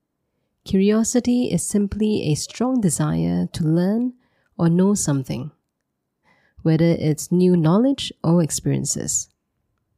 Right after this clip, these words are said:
While this definition is a useful starting point, researchers, scientists, psychologists, and authors from different time periods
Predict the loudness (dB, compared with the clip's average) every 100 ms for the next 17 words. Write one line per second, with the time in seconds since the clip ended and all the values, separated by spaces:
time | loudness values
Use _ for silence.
0 | _ _ _ -20 -20 -4 2 2 4 2
1 | 2 0 2 0 2 0 0 -2 0 0
2 | 0 -2 -4 -2 -2 -2 -2 -2 -2 -2
3 | -4 -10 _ _ _ _ _ _ _ _
4 | _ -2 0 0 0 0 -2 -4 -10 _
5 | _ _ -18 -6 -2 -2 -2 -2 -2 -6
6 | -10 -14 _ _ -10 -6 -4 -2 -2 0
7 | 0 -2 -6 -12 _ _ -6 -4 -2 -4
8 | -2 -4 -4 -8 _ _ _ -8 -4 -2
9 | -2 -2 -4 -2 -2 -2 -2 0 0 -2
10 | -6